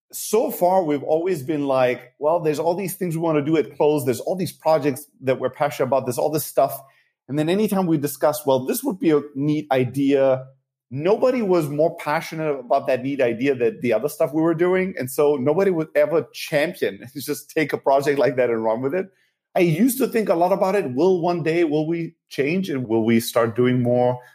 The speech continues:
of these things? That idea or that thought faded in the background and, and might pop up at some point at a different cycle of the company.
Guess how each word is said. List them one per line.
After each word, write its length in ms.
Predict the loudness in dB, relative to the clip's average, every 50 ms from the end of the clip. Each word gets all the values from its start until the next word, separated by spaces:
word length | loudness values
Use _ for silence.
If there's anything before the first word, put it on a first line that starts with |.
| _ -10
of 80 | -2 0
these 220 | 2 2 2 2
things? 440 | 0 0 0 0 -2 -4 -8 -14 -18 -20 _ _ _ _ _ _ _ _ 0
That 180 | 2 2 4
idea 380 | 4 2 2 2 4 4 4 4
or 20 | 4
that 240 | 4 2 0 0 0
thought 200 | 0 0 0 0 -2 -6 -4
faded 320 | 0 0 2 2 2 0 0
in 80 | 0
the 80 | -2 0
background 540 | 2 0 0 2 0 0 0 0 0 -2 -4 -2 -2
and, 200 | 0 0 -2 -2 -4
and 180 | -4 -4 -2
might 220 | 0 0 0 -2 -4 -6 _ _
pop 220 | -4 -4 -2 0
up 300 | 0 0 0 -2 -6 -12 -12
at 100 | -12 -6 -2
some 180 | -2 -2 -2
point 380 | -4 -4 -2 -2 -2 -2 -6 -10 -10 _
at 240 | -2 0 0 2 0
a 60 | 0
different 440 | 0 0 -2 -2 -2 -2 -4 -4 -4
cycle 440 | -4 -2 0 0 0 0 2 2 2
of 160 | 2 2 0
the 80 | -2 -2
company. 600 | -2 -4 -4 -2 -2 -2 0 0 0 0 -2